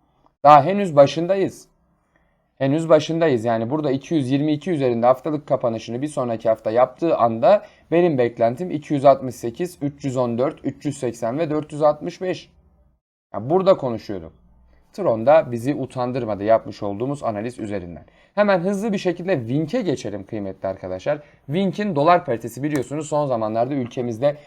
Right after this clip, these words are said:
e, çok fazla satın alınmış, çok fazla, e, tercih edilmiş, e,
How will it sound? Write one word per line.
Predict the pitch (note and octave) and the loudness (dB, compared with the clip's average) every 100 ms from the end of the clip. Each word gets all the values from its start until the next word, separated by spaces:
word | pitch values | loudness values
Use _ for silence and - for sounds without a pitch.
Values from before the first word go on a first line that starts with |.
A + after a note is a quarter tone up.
| - - | -20 -6
e, | G2 G2 G2 F#2+ F#2+ - | -4 -2 -2 -2 -4 -2
çok | F3 - | -2 0
fazla | A2+ A#2 D3 | 0 0 0
satın | D3 - E3 | -4 -4 -4
alınmış, | A2+ F#2+ B2 - | -4 -4 -8 -8
çok | D#3 D#3 | -8 -2
fazla, | A2 G#2 B2 C3+ - _ | 0 2 2 2 -2 _
e, | - G2+ | -4 -4
tercih | G2+ C3+ C3+ B2+ B2+ | -2 2 2 4 -2
edilmiş, | G2+ G#2 C#3+ - - _ - | -2 -4 -6 -8 -18 _ -8
e, | G2+ G2+ | -4 -4